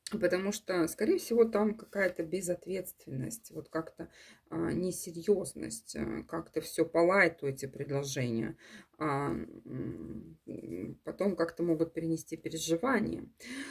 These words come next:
Но высшие силы вам, а,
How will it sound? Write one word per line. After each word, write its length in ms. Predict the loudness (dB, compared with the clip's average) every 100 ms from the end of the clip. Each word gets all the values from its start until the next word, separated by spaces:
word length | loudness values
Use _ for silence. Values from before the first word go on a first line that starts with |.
| -14 -14 0
Но 360 | 6 12 12 12 10 12
высшие 360 | 12 12 12
силы 680 | 10 4 0 6 8 8 8
вам, 680 | 6 4 4 4 0 -2 -2
а, 560 | 0 2 2 0 -2